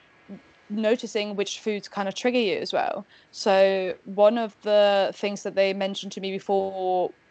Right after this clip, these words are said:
like, they mentioned that it might be endometriosis, they were like, "Oh, maybe it's food intolerances." So then I had to go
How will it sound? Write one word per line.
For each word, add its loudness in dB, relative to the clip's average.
like, 2
they -2
mentioned -4
that 4
it -2
might 0
be -2
endometriosis, -2
they 4
were 2
like, 0
"Oh, 2
maybe -4
it's -8
food -6
intolerances." 0
So -4
then 2
I 0
had -4
to -6
go 2